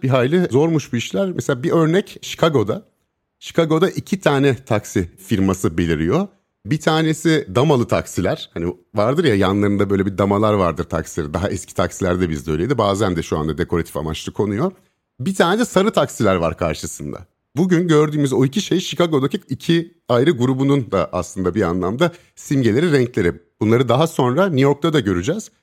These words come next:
Çünkü bu Checkers dediğimiz firma büyüyecek. Kendi taksi araçlarını da üreten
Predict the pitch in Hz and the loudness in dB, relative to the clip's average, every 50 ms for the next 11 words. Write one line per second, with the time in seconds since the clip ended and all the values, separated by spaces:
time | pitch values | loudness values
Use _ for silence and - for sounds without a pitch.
0 | _ _ _ - - 143 147 135 - 143 131 123 - - 170 165 - 180 143 127 | _ _ _ -8 -4 -4 -2 0 0 0 -2 -2 -2 -2 -2 0 2 0 0 2
1 | 113 113 113 101 107 101 101 - - - - 104 110 110 98 85 104 110 123 123 | 2 0 0 0 0 -2 -4 -6 -6 -6 -4 0 0 0 0 0 0 0 0 2
2 | 127 190 202 - - - - 110 104 117 127 156 - - 110 - - - - 165 | 2 0 -2 -2 -8 -8 -4 -2 0 0 0 -2 -2 -2 -4 -4 -4 -2 -2 -2
3 | 127 - 104 104 110 104 - - 113 117 117 135 165 160 160 - 110 92 92 85 | 0 0 -2 -2 -2 -2 -2 -2 -2 0 0 0 0 0 0 0 0 0 0 0
4 | - 120 151 202 | 0 -4 -4 -4